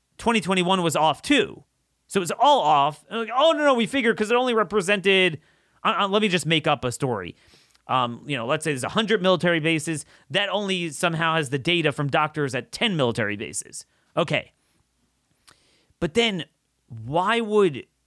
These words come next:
twenty twenty-one suddenly reset to be proper? But then you didn't know about it. You didn't know that twenty twenty, meaning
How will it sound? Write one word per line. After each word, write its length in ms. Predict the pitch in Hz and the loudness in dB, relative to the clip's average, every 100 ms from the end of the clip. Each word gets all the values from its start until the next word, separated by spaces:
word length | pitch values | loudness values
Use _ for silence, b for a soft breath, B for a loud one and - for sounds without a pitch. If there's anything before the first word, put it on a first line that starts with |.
| _ _ _ _ _ _ | _ _ _ _ _ _
twenty 320 | - - 190 170 | -12 -4 -2 -2
twenty-one 920 | - 170 151 139 202 151 113 107 101 _ _ _ _ | -2 0 0 2 2 2 0 -6 -10 _ _ _ _
suddenly 500 | - - 175 165 160 | -4 0 0 0 -2
reset 600 | 127 147 135 - 160 147 | 0 -2 -2 0 -2 -4
to 80 | 147 | -8
be 120 | 131 | -6
proper? 720 | 120 - 220 214 117 92 90 - _ _ _ _ _ _ _ _ _ _ _ _ _ _ _ _ _ _ _ | -8 -4 0 0 -2 -8 -10 -14 _ _ _ _ _ _ _ _ _ _ _ _ _ _ _ _ _ _ _
But 120 | 190 175 | -2 2
then 120 | 214 | 2
you 80 | 190 | 2
didn't 320 | 196 143 - | 0 -2 -6
know 340 | 131 165 254 | -2 2 2
about 280 | 147 104 95 | 2 -2 -4
it. 60 | 123 | -4
You 60 | |
didn't 220 | 190 147 | -4 -2
know 160 | 156 196 | 2 2
that 160 | 175 - | 2 -2
twenty 240 | 185 180 | -4 -4
twenty, 260 | 147 165 b b b | -4 -6 b b b
meaning 260 | 226 247 | -2 -2